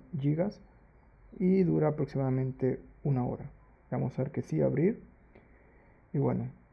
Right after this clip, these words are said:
ahora te ha cargado lo que es el video original.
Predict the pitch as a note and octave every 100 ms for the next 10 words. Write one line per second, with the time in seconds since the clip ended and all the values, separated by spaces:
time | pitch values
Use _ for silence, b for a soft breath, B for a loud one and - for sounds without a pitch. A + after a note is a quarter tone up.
0 | - D3 D3+ D3 C#3+ C#3+ F#3 F3 E3+ E3
1 | D3+ D3 D3+ D3+ D#3 - - - - -
2 | - _ _ - C#3 C#3 C3+ C#3+ D#3+ E3
3 | C#3 - C3+ C#3 G#3